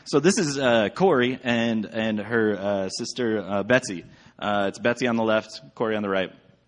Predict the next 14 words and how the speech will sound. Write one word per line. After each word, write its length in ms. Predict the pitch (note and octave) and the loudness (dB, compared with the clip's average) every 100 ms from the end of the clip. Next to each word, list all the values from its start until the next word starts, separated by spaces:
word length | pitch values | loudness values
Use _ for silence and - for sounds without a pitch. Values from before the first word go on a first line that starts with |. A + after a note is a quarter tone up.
| _ _ _ - | _ _ _ -14
They 140 | A#2+ C3 | -2 0
were 100 | A#2 | 0
Dutch, 360 | A2 C#3+ C3 - - - _ - - | 0 0 0 -2 -8 -12 _ -20 -18
um, 720 | - A2+ A2+ A2+ A2 A2 G#2+ G#2 _ _ _ _ - - _ _ _ _ _ _ - _ - | -4 0 2 2 2 0 -4 -8 _ _ _ _ -20 -20 _ _ _ _ _ _ -20 _ -10
Dutch, 380 | A2+ B2+ - - | -2 0 0 -4
uh, 300 | A2+ G#2 G2+ | -4 -4 -4
family 580 | - C#3 C3 B2+ A2+ A2 | -4 0 0 0 0 -2
that, 380 | A2 G#2+ G2+ A2 | -2 -4 -4 -4
uh, 240 | G#2+ G2 F#2+ _ _ _ _ _ _ _ _ _ _ _ | -2 -2 -6 _ _ _ _ _ _ _ _ _ _ _
when, 320 | A#2 A#2 A#2 | -4 0 0
uh, 320 | A2+ A2 G#2 G#2+ | 0 -2 -4 -4
the 140 | G#2+ | -4
German, 500 | G#2+ B2+ B2 A2+ A2+ - - - - - - - _ _ | -2 -2 0 -2 -6 -12 -16 -18 -18 -20 -20 -20 _ _
um, 400 | F#2+ F2+ F2 D#2 | -14 -12 -14 -16